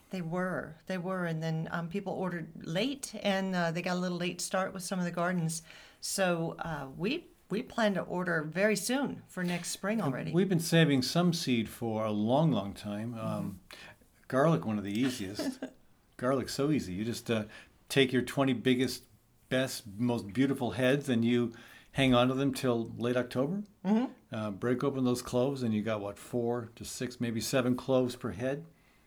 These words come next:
Speaker 2: Plant those, and we've been planting the same garlic now for, what, five years?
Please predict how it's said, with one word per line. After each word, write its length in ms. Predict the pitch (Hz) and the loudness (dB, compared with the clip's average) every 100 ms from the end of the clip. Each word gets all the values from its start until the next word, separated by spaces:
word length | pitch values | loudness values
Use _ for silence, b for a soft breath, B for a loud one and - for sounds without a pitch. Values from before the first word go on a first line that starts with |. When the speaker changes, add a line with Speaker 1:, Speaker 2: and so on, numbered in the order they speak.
| b b | b b
Speaker 2:
Plant 300 | - 131 127 | -2 -2 0
those, 240 | 123 139 | 0 2
and 120 | 117 | 2
we've 120 | 135 160 | 2 4
been 100 | 156 | 2
planting 300 | 127 123 107 | 2 0 0
the 80 | |
same 280 | 101 139 123 | -2 0 0
garlic 300 | 110 131 147 | 2 0 0
now 220 | 113 104 104 | -2 -2 -4
for, 380 | - 107 104 | -8 -8 -6
what, 140 | 104 104 - | -8 -10 -12
five 280 | - 113 110 | -8 -6 -6
years? 260 | 123 123 | -6 -8